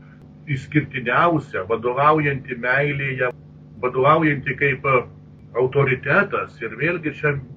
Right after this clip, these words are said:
randame antrą tokį jau, na, sakykime, liudijimą iš pačių pirmųjų krikščionių kartų, kad Romos bažnyčia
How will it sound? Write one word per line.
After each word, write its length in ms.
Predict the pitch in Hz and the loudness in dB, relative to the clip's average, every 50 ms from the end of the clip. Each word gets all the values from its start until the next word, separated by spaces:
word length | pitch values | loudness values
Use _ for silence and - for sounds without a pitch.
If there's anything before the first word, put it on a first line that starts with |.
| - | -10
randame 640 | - - - 143 151 160 156 151 143 139 135 135 131 127 - | -8 -4 -2 0 0 0 2 0 0 2 0 -2 -2 -2 -4
antrą 480 | 120 127 160 185 185 - 185 165 147 - | -4 -4 -4 -4 -4 0 2 2 2 2
tokį 480 | - 139 127 - - 143 135 139 143 139 - - - - - - - - - - - - | 0 -4 -4 -4 -4 -8 -6 -6 -6 -6 -8 -16 -20 -20 -20 -20 -20 -20 -20 -20 -18 -8
jau, 260 | - 135 135 139 147 147 151 147 139 131 - - - - - - - - - - - - - - | -2 0 4 6 6 8 8 8 8 6 0 -10 -16 -18 -20 -20 -20 -20 -20 -20 -20 -20 -20 -16
na, 160 | - - 117 | -12 -12 -12
sakykime, 560 | - - - - - 131 127 - 131 123 123 110 | -8 -8 -10 -10 -10 -16 -14 -12 -2 0 0 0
liudijimą 640 | 107 117 135 175 185 151 156 139 131 117 117 113 110 98 - - - - - - - - - - - | 0 -2 -4 -4 -4 -4 -6 -6 -4 -2 0 0 0 -2 -4 -12 -18 -20 -20 -20 -20 -20 -20 -20 -20
iš 240 | - - - - - - | -16 -16 -16 -16 -16 -2
pačių 360 | - 123 120 - - 147 147 | 0 0 0 0 -4 -6 -6
pirmųjų 540 | - 147 139 127 127 135 156 175 170 165 143 | -2 -2 -2 -2 -2 -2 -4 -2 -4 -4 -6
krikščionių 580 | - 143 131 127 - - 147 147 156 151 143 135 | -4 -6 -6 -6 0 4 6 6 6 6 4 0
kartų, 500 | - - 127 117 117 - - 143 156 156 | 2 2 2 2 2 -2 -4 -4 -4 -4
kad 220 | - 127 117 - - | 0 -2 -2 0 0
Romos 440 | 113 117 143 160 165 165 151 - | -2 0 0 0 0 -2 -2 -4
bažnyčia 680 | 127 127 127 110 98 - 120 139 156 - - 170 170 | -4 -6 -6 -6 -6 -8 -8 -8 -8 -2 0 0 0